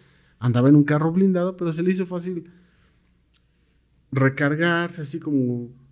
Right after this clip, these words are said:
ponerse a descansar. Dejó el vidrio abajo y llegaron y le quitaron el carro blindado. Entonces dices, pues, ¿de qué te sirvió un carro blindado, no? Entonces, son de esas cosas que tienes que aprender. O sea, si voy a traer un carro blindado, pues,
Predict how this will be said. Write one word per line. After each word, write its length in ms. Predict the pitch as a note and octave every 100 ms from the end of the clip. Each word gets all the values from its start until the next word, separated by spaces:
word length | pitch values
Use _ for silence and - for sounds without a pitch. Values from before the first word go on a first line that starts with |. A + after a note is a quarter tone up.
| _ _ _ _
ponerse 460 | - B2+ C3 C#3+ C#3
a 40 |
descansar. 760 | C#3 C3+ C#3 D3+ D3+ G3 F3 F3+ -
Dejó 300 | - A#2 -
el 80 | C3+
vidrio 300 | D#3 D#3 D#3
abajo 320 | D3 D3+ D#3
y 40 | C#3
llegaron 320 | B2 C3+ C#3
y 60 |
le 120 | A2+ G2
quitaron 460 | - - A2+ C3+
el 280 | A#2+ G2+ -
carro 380 | - F#2+ G2 A2+
blindado. 540 | A2 B2 D3 A3+ D#4+ F#3+ - _ _ _ _ _ _ _ _ _ _ _ _ _ _
Entonces 260 | - C#3 C#3+
dices, 320 | C#3+ C#3+ C3+ - -
pues, 160 | C3
¿de 100 | B2 B2
qué 100 | -
te 120 | D3+
sirvió 280 | D3 C#3 D3
un 60 | C#3+
carro 260 | D3 D3+
blindado, 420 | C#3+ C#3+ D3 D#3 D3 G#2
no? 180 | G#2 D3 -
Entonces, 560 | C3 - B2 D3 C3+ - - - _ _
son 200 | - D#3
de 80 | D3
esas 220 | D3 D3 -
cosas 240 | D3 C#3
que 120 | C3+
tienes 340 | B2+ B2+ B2 -
que 120 | B2+
aprender. 460 | A2+ A#2 A#2 C3+
O 80 | A#2+
sea, 340 | G2+ A2+ G2+ - - _ _ _ _
si 160 | -
voy 120 | D3+ G3
a 40 |
traer 160 | G3 F#3
un 120 | F3+
carro 280 | F3+ D#3+ D3+
blindado, 440 | D3+ C#3 C3+ C3+
pues, 220 | C3+ A2+